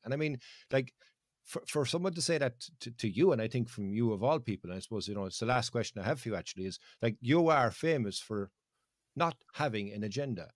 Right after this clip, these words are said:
not having an itinerary. You will bring your group to where the right conditions are with the right light to the location that matches that. And you will move on a dime. You will, you know, "Lads,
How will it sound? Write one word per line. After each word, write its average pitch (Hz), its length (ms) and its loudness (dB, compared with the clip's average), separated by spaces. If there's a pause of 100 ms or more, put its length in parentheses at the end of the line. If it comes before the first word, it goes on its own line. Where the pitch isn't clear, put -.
(360)
not 151 200 0
having 117 340 0
an 107 80 -4
itinerary. 104 600 -6
You 165 180 6
will 147 220 2
bring 127 280 0
your 120 200 2
group 104 320 -4
to 113 160 -4
where 104 180 -2
the 95 100 -8
right 127 240 0
conditions 113 480 -4
are 90 200 -8
with 90 160 -12
the 101 80 -10
right 135 260 0
light 98 240 -6
to - 80 -6
the 131 140 -4
location 104 500 -4
that 92 160 -10
matches 92 400 -10
that. 82 160 -14 (500)
And 127 140 0
you 151 100 4
will 151 140 4
move 139 320 4
on 113 140 4
a - 20 2
dime. 104 400 0
You 98 100 -4
will, 107 220 -4 (140)
you 107 80 -12
know, 82 120 -12 (160)
"Lads, 120 340 0